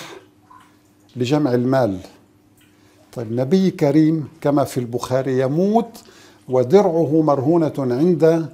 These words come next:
يهودي على ثلاثين ش-، صاعا من شعير. طيب، هل هذا نبي يطمح للمال؟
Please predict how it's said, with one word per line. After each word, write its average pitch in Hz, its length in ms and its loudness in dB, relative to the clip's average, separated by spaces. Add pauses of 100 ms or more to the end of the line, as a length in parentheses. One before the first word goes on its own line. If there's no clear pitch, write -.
(140)
يهودي 135 580 0 (560)
على 131 240 -2
ثلاثين 131 540 -2
ش-، - 160 -10 (420)
صاعا 127 340 -2
من 120 200 -4
شعير. 110 460 -4 (640)
طيب، 123 180 -8
هل 196 200 0
هذا 196 340 4
نبي 175 360 2
يطمح 165 420 -2
للمال؟ 135 480 -2